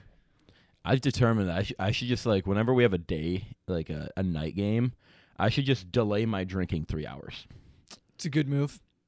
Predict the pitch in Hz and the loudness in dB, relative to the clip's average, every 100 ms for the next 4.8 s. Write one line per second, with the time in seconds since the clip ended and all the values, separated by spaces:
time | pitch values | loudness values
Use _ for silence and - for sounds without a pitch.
0 | _ _ 107 123 135 135 127 131 131 113 | _ _ 6 8 8 8 6 8 8 6
1 | 101 - 120 139 127 117 101 - 110 113 | 4 4 2 4 4 4 2 2 2 2
2 | 98 90 90 - 104 104 104 101 110 - | 2 0 0 0 2 4 2 2 0 0
3 | 101 85 87 82 80 80 87 87 87 78 | -4 0 0 0 -2 -2 -4 -2 -2 -2
4 | 98 78 76 - - - - | -2 -4 -6 -8 -12 -14 -14